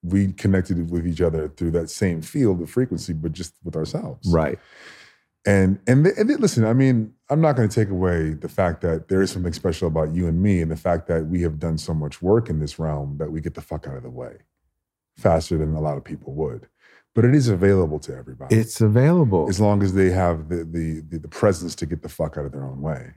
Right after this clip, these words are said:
Speaker 2: Yep.
Speaker 1: Right? And
Speaker 2: It's
Speaker 1: and
Speaker 2: within all of us.
Speaker 1: Yeah. Release that social conditioning of, "Is this weird? Is this wrong? Is this, is this witchcraft? What, what is this?" Right? Just don't, don't try to understand what it is. It's the universe explaining itself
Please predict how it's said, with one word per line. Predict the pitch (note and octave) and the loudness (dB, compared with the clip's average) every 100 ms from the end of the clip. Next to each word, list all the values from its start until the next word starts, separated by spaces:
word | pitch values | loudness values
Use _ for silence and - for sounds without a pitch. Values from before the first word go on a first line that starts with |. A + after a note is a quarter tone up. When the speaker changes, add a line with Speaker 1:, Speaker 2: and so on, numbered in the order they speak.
| - | -6
Speaker 2:
Yep. | E2 E2 - _ - | -4 -4 -8 _ -8
Speaker 1:
Right? | D2+ D2+ D#2+ | -4 -4 -4
And | E2+ E2+ | 0 0
Speaker 2:
It's | - | 2
Speaker 1:
and | E2+ | 0
Speaker 2:
within | F2+ A#2+ A#2 | 2 4 6
all | A2+ D3 | 6 4
of | F2+ | 2
us. | B1 - - | -2 -8 -2
Speaker 1:
Yeah. | F2 D#2+ | 0 0
Release | D2+ F2 F#2 G#2 | 0 2 4 4
that | - F2+ | 2 0
social | - F2+ E2 | 0 -2 -2
conditioning | D#2+ E2+ E2 - E2 D#2 | -4 -2 -4 -4 -4 -4
of, | C#2+ _ | -6 _
"Is | - D2+ | -12 -8
this | D2+ D2+ | -8 0
weird? | B2+ C#3 C3 A#2+ G2 | 4 6 4 2 0
Is | D2+ C#2+ | -6 -10
this | C#2+ | -6
wrong? | G#2 B2+ B2 A#2 G#2 | 0 2 4 2 0
Is | E2 D2 | -2 -6
this, | D#2+ - - - - - _ _ - | -8 -8 -14 -20 -20 -20 _ _ -6
is | D#2+ | -2
this | F2+ F2+ | 0 2
witchcraft? | A#2 A#2+ C#3 A#2 G#2 | 2 2 2 2 2
What, | A#2+ | 0
what | C3 D#3+ | 4 4
is | C3 | 4
this?" | D2+ - - - _ _ _ | -2 -14 -16 -20 _ _ _
Right? | G2+ G#2 F#2+ | 0 0 0
Just | A#2+ - _ | -6 -8 _
don't, | D3+ F3 - _ A2+ | 2 2 0 _ 2
don't | C#3+ D#3+ | 4 4
try | - E3+ | 2 2
to | |
understand | C#3+ A#2+ - B2 G2+ | 4 2 2 2 4
what | F#2 | 2
it | F2+ | 2
is. | G#2 E2+ E2 | 2 2 0
It's | F#2 - | -8 -4
the | G2+ | 0
universe | F#2+ B2+ B2 E2 D#2 C#2+ - - _ _ _ _ _ - | 4 4 4 2 -4 -6 -10 -16 _ _ _ _ _ -10
explaining | - - B2 A#2 A2 | -10 -2 2 4 4
itself | F#2+ - F2 D#2+ - | 2 -2 -4 -4 -6